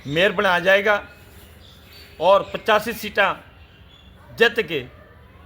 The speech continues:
ਆਮ ਪਾਰਟੀ ਦੇ ਮਾਣਯੋਗ ਸਰਦਾਰ ਭਗਵੰਤ ਸਿੰਘ ਚੀਫ ਮਿਨਿਸਟਰ ਪੰਜਾਬ ਦੀ ਝੋਲੀ 'ਚ ਪਾਵਾਂਗੇ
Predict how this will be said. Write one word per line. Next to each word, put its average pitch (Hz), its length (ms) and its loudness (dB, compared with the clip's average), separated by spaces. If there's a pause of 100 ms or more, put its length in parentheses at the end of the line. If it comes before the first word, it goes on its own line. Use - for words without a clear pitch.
(280)
ਆਮ 233 160 4
ਪਾਰਟੀ 202 420 0
ਦੇ 160 280 -6 (1040)
ਮਾਣਯੋਗ 190 580 2 (300)
ਸਰਦਾਰ 190 500 0 (160)
ਭਗਵੰਤ 180 300 -4
ਸਿੰਘ 196 300 -8 (1120)
ਚੀਫ 208 180 -2
ਮਿਨਿਸਟਰ 196 340 -4
ਪੰਜਾਬ 185 380 2
ਦੀ 185 60 -8
ਝੋਲੀ 165 240 -4
'ਚ 151 80 -12
ਪਾਵਾਂਗੇ 196 500 -2